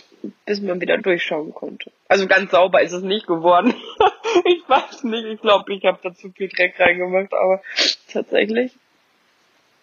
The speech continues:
war das schon echt krass, ne? Es gibt so viele kleine Übungen, die man irgendwie machen kann und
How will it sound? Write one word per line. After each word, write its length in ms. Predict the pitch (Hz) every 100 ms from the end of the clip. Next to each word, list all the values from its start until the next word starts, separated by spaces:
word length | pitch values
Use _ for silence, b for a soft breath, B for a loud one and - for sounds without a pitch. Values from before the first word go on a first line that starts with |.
| _ - B B B B B B -
war 140 | -
das 220 | 196 208
schon 240 | - 202 196
echt 360 | - 208 -
krass, 380 | - 226 196 196
ne? 240 | 220 - 208 _ _ _ _ _ _ _
Es 80 | -
gibt 200 | 220 -
so 260 | 208 262
viele 480 | 285 - 254 254 240
kleine 360 | 240 - 202 202
Übungen, 460 | - 220 202 190
die 100 | 156
man 200 | 185 175
irgendwie 300 | 185 202 -
machen 320 | 202 202 233 214
kann 340 | - 185 190
und 280 | 202 190